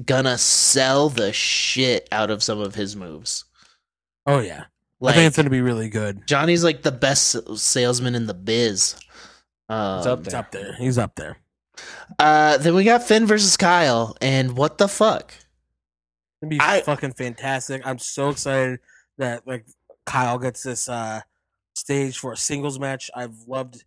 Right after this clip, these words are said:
Speaker 2: his single stuff in other companies, and I
Speaker 1: Yeah.
Speaker 2: just think that everybody's in for a real treat.
Speaker 1: Like, I never, I've never seen him as a single star, and
Speaker 3: Mm-hmm.
Speaker 1: I've always known he was, and I know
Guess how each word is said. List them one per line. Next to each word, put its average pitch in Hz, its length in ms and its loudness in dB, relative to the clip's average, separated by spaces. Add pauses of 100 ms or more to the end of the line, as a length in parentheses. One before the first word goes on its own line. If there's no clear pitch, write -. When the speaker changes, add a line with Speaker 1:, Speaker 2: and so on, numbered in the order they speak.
(460)
Speaker 2:
his 135 120 -10
single 147 320 -4
stuff 147 320 -4
in 139 100 -8
other 139 180 -2
companies, 143 540 -6
and 123 100 -8
I - 20 -2
Speaker 1:
Yeah. 170 180 2
Speaker 2:
just 127 100 -6
think 123 120 -12
that 120 140 -10
everybody's 120 300 -10
in 120 240 -8 (380)
for 117 220 -14
a 113 40 -16 (120)
real 120 320 -14
treat. 95 360 -18 (180)
Speaker 1:
Like, 151 240 -2 (120)
I 185 560 4
never, 147 960 0 (840)
I've 127 220 -2
never 139 280 -2
seen 147 360 -2
him 110 280 -4
as 104 160 -8
a 101 40 -8
single 101 360 -6
star, - 420 -6 (540)
and 113 560 -4 (440)
Speaker 3:
Mm-hmm. 104 100 -12
Speaker 1:
I've 160 320 0
always 185 400 4
known 165 280 4
he 160 160 -4
was, 135 580 2
and 127 220 -2
I 127 60 -2
know 123 520 0